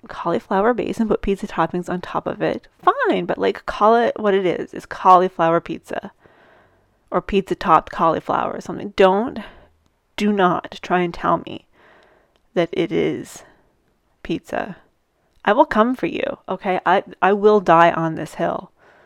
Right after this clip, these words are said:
I will. I will. <laughs> Sorry. This is, this is one line I cannot cross.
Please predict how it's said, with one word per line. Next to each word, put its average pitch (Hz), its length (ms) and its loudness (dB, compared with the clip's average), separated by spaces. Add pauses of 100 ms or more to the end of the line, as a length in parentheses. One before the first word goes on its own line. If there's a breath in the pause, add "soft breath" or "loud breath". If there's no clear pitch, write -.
(160 soft breath)
I 180 120 0
will. 175 480 -6 (500)
I 190 60 -14
will. 160 400 -6 (760 loud breath)
<laughs> - 800 -20
Sorry. - 640 0 (520 loud breath)
This 226 220 -2
is, 220 60 -8 (300)
this 214 200 2
is 226 120 2
one 202 420 4
line 180 300 6
I 175 120 0
cannot 196 480 0
cross. - 580 2